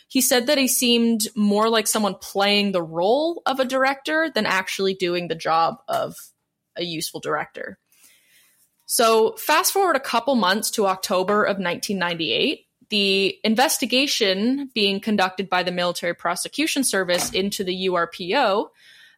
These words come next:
um, was closed, and they had determined that they found that no crimes had been committed and nothing was going wrong. So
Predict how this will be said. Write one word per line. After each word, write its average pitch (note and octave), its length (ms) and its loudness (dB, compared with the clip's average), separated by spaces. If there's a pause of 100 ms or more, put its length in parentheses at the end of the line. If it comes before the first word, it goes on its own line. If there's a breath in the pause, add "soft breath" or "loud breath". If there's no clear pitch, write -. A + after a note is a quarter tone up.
(100)
um, G#3 440 2
was G3 160 0
closed, F#3+ 960 -2
and G3 280 0
they A3+ 340 2
had A#3+ 360 -2
determined F#3+ 600 -2
that F3+ 140 -6
they F#3 120 0
found E3+ 420 -2
that D#3+ 160 -2
no G#3 300 0
crimes G#3 420 0
had F#3+ 140 -6
been F3+ 140 -4
committed D#3+ 560 -4 (260)
and D#3+ 240 -6
nothing A3 320 0
was F#3 160 -6
going E3 280 -2
wrong. - 300 -6 (1400)
So A#3 600 0